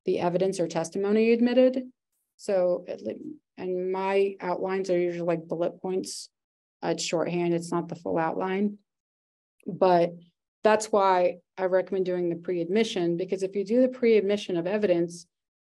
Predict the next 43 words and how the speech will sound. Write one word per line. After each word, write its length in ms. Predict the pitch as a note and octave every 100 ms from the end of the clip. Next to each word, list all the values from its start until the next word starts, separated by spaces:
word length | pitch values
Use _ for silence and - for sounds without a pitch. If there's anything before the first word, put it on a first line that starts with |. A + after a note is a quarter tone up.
| _ _ -
you've 240 | F#3+ G#3+
narrowed 440 | G3+ A3+ C4 C#4 G3
down 400 | F#3+ G3 F#3 F3
what 180 | F3 F3
evidence 440 | F3 F3+ F3+ E3+
is 120 | E3+ - -
at 160 | G3 F#3+
issue 340 | F#3 F#3 G3
and 120 | F3+
being 460 | F3 F3 E3+ E3+ E3+ _ _ -
objected 480 | F#3+ G3+ G3 G3+ -
to. 140 | D3+ - _ _ _ -
So 180 | -
then 240 | F#3+ G#3 F#3+
you 180 | A#3 C4
can 280 | B3+ A3
identify, 460 | F#3+ G3 F#3+ F#3+ F#3
okay, 280 | G3 G3 F#3
well, 220 | F3+ F3
we're 100 | F3
gonna 160 | F#3 F3+
have 180 | F3+
problems 380 | - F#3 F3+ E3+
with, 140 | E3 E3
like, 160 | D#3+ - _ _ _ -
five 320 | G3 E3 E3
exhibits, 680 | E3+ E3 D#3+ D#3+ D3+ - - _ _ _ -
and 200 | F#3+ F#3
you 120 | F#3+
can 500 | G3 F#3 E3+ E3+ E3+ _ _
then 580 | G3+ E3+ G#3+ A3 G3 F3+
do 140 | E3+ F#3
an 80 |
outline 380 | F3+ F3+ F3 F3+
for 120 | F3+
the 140 | E3+ F3
offer 280 | E3+ E3+ E3+
of 120 | E3+
proof 220 | - F3+
on 120 | E3
those 140 | D#3 D#3
five 220 | D#3 D#3
exhibits 640 | D#3+ E3+ - - - -